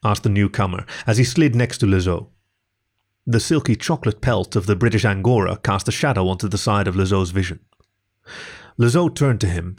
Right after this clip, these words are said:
his facial mask creasing. "I'm sorry, say again?" His English had improved a lot since he moved to this new land, but some of the euphemisms of the people, traceurs or otherwise, made understanding difficult at times.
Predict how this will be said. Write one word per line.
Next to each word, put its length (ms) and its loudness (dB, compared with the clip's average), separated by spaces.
his 140 -2
facial 280 -2
mask 280 -2
creasing. 440 -2
"I'm 140 0
sorry, 640 0
say 220 2
again?" 540 0
His 140 2
English 220 0
had 120 -2
improved 360 -2
a 40 0
lot 220 0
since 220 -4
he 80 0
moved 220 0
to 60 -4
this 160 -4
new 140 2
land, 340 0
but 220 -6
some 200 -2
of 80 2
the 100 4
euphemisms 580 2
of 100 -2
the 80 -6
people, 480 -2
traceurs 560 2
or 160 0
otherwise, 560 -2
made 140 2
understanding 500 0
difficult 380 -4
at 60 -18
times. 340 -18